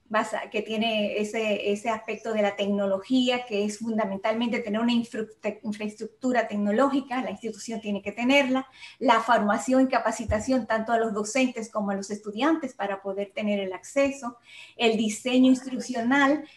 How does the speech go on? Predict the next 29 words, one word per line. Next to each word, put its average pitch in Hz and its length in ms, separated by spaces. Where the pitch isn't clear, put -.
importantísimo 233 960
tenerlo 240 600
en 226 200
esa 214 240
plataforma, 254 800
y 277 140
sobre 269 340
todo 262 500
para 226 180
evitar 214 300
la 226 100
deserción 233 920
y, 214 480
y 214 160
que 214 180
la, 208 180
y 208 60
los 208 120
problemas 208 340
emocionales 226 520
que 226 100
puedan 220 320
tener 220 180
los 226 140
estudiantes 214 540
y 262 40
los 214 140
mismos 208 240
docentes, 226 500